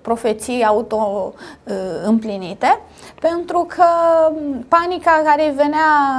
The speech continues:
respectivei persoane, apropo de o finalizare de situație, nu a dus la finalizarea dezastruoasă a acelei situații, ci tocmai foarte fericit s-a terminat situația respectivă. Deci a zice să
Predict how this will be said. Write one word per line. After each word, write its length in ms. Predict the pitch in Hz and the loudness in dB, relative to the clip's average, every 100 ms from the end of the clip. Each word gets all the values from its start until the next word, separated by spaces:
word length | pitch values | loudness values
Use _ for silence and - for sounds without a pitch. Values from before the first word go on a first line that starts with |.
| 262 254 | 0 2
respectivei 1600 | 269 262 - _ 370 - - - _ - 269 - 277 269 262 247 | 0 -2 -12 _ -20 -20 -20 -20 _ 2 2 0 -2 0 0 0
persoane, 640 | 247 233 - 254 254 247 233 | 0 -4 -2 0 2 2 2
apropo 540 | 233 233 233 233 254 | 0 0 -2 0 0
de 300 | 233 220 247 226 226 214 214 208 - - - | 0 0 2 2 2 0 -2 -6 -12 -20 -2
o 140 | 240 226 | 0 0
finalizare 1000 | 226 233 240 220 233 220 247 247 233 208 | -2 -2 2 2 0 0 0 2 0 2
de 220 | 208 214 - | 0 0 -2
situație, 880 | - 240 233 - 320 381 - 392 381 370 370 381 | -6 -4 0 2 2 0 -2 2 4 2 0 -2
nu 580 | 403 381 381 370 359 349 - - | -2 -2 -2 -2 -4 -6 -12 -6
a 140 | - 294 | 0 0
dus 300 | 254 311 294 | 0 -4 2
la 220 | 294 285 | 4 4
finalizarea 680 | 302 285 285 277 269 277 254 | 2 2 4 2 0 2 2
dezastruoasă 720 | 254 247 240 240 208 220 220 | 2 0 0 2 2 2 -2
a 20 | |
acelei 360 | 202 262 233 220 | -4 -2 0 -2
situații, 440 | 269 339 339 349 | 0 2 2 0
ci 140 | 311 311 | -8 -2
tocmai 360 | 339 330 330 320 | 2 2 0 0
foarte 480 | 330 320 311 311 294 302 294 - - | 2 2 2 2 4 4 2 -6 -6
fericit 460 | - 302 269 - 233 | 0 0 0 -6 -2
s-a 140 | 220 | 0
terminat 400 | 220 202 202 190 | 2 0 0 -4
situația 460 | - - 196 180 185 | -4 -4 -4 -4 -6
respectivă. 600 | 170 - 180 175 190 - - - - - | -6 -8 -8 -6 -6 -6 -10 -20 -6 0
Deci 180 | 277 | 4
a 100 | 294 | 4
zice 280 | 294 330 381 | 2 -2 -4
să 140 | 370 | 0